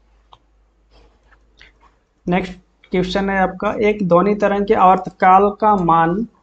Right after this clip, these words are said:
पॉइंट ज़ीरो वन second है, ध्वनि की आवृत्ति है। The value of the time period of sound wave is point zero one second, the frequency of sound is, frequency का formula क्या होता है?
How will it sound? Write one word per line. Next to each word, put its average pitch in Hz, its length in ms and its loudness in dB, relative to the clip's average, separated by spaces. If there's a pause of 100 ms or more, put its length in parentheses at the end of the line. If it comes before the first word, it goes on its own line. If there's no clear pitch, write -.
(180)
पॉइंट 196 440 0
ज़ीरो 175 320 -2
वन 180 260 -2
second 165 460 0
है, 196 120 -2
ध्वनि 170 380 0
की 208 200 -4
आवृत्ति 170 800 -2
है। 170 140 2 (1700)
The 180 220 0
value 190 380 2
of 208 260 2 (400)
the 190 200 -4
time 185 300 0
period 180 380 -2
of 175 240 0
sound 175 380 0
wave 175 200 2
is 175 140 -4
point 170 320 -2
zero 170 240 -2
one 180 240 -2
second, 180 340 -4 (520)
the 180 120 -2
frequency 185 540 -4
of 196 120 -4
sound 175 460 0
is, 160 240 -4 (500)
frequency 190 420 -4
का 208 100 0
formula 180 420 -2
क्या 175 160 -4
होता 165 260 -2
है? 220 60 -8